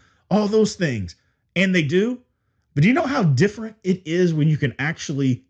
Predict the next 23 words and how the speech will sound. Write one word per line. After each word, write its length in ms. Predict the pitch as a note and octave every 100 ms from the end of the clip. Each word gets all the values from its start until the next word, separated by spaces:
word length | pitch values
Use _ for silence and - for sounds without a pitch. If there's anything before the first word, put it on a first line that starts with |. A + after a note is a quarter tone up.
| _
gamble 480 | D3 D3+ C#3+ C3 - _ _ -
at 220 | C#4+ -
the 60 | -
place 280 | A#3 A3+
where 120 | - G3
you're 200 | F3 -
at, 260 | B2+ B2+ - _ _
win 300 | A2 F#3+ C#4+
your 160 | B3+ A#3
money, 360 | G3 F#3 F#3 F#3
and 160 | C3 A2
collect 440 | B2 C3 - - _ _ _ _
from 260 | - F3+
them 340 | E3 E3+ F3+ -
right 420 | - F#2 B2 E3 -
there? 260 | D3+ F3 _ _ _ _ _ _ _ _ _ _ _ _ _ _ _
Do 40 |
you 40 | C4+
know 160 | F4+
how 0 |
different 500 | C#4 F3+ D4+ - D4
that 180 | C4+ D4
is? 420 | D4 D#4 D4 -